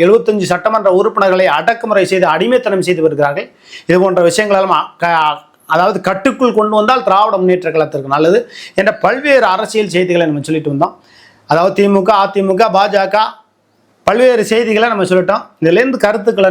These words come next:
நீங்க எடுத்துக்கணும். நடுநிலை கருத்துக்களை இந்த பதிவில் நீங்க வெளியிடுங்க. உங்களுடைய கருத்துக்களை நம்ம வரவேற்கிறோம். லகரம் டி வி சேனலை ஆதரியுங்கள். சப்ஸ்கிரைப் செய்து ஆல் பெல் பட்டனை அழுத்தி ஆக்கமும் ஊக்கமும் கொடுங்கள்.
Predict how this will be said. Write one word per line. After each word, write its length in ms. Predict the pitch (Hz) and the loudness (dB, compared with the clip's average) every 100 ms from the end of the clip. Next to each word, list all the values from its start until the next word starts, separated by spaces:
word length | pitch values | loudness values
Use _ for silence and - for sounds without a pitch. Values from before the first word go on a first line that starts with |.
| 180 | 2
நீங்க 160 | 165 156 170 | 2 0 0
எடுத்துக்கணும். 460 | 175 175 170 226 - _ - | 0 0 0 -2 -6 _ -2
நடுநிலை 580 | 170 196 269 285 277 269 | 0 2 0 2 2 0
கருத்துக்களை 440 | 208 208 202 185 226 | -2 -2 -2 0 0
இந்த 100 | 202 | -2
பதிவில் 420 | - 170 196 196 175 | -2 -2 0 0 2
நீங்க 140 | 156 151 | 0 2
வெளியிடுங்க. 320 | 170 156 175 185 | 2 2 2 0
உங்களுடைய 260 | 151 143 139 | 0 0 0
கருத்துக்களை 380 | 165 - 170 156 | -2 -2 -2 -2
நம்ம 200 | 143 131 | -2 -2
வரவேற்கிறோம். 460 | 147 160 147 151 180 - _ - - 165 | 2 2 2 -2 -6 -8 _ -20 -4 -2
லகரம் 320 | 170 202 226 | 0 -2 -2
டி 80 | 202 202 | 0 2
வி 60 | 180 180 | 0 0
சேனலை 320 | 175 175 214 226 _ _ _ _ | 0 0 0 -4 _ _ _ _
ஆதரியுங்கள். 640 | 156 180 196 185 175 190 233 208 | 0 2 0 0 0 0 -2 -4
சப்ஸ்கிரைப் 500 | - 170 196 196 185 | -6 -4 0 0 0
செய்து 240 | 175 170 208 233 - _ _ - | 0 0 0 -4 -8 _ _ -4
ஆல் 220 | 170 180 | -2 2
பெல் 180 | 180 180 | 2 2
பட்டனை 240 | 180 175 160 | 0 -2 -2
அழுத்தி 280 | 160 156 226 - _ _ - 170 | -2 -4 -12 -14 _ _ -4 -2
ஆக்கமும் 400 | 180 196 190 175 | 0 -2 -2 0
ஊக்கமும் 340 | 165 175 175 156 | 0 0 0 0
கொடுங்கள். 280 | 151 160 | 0 0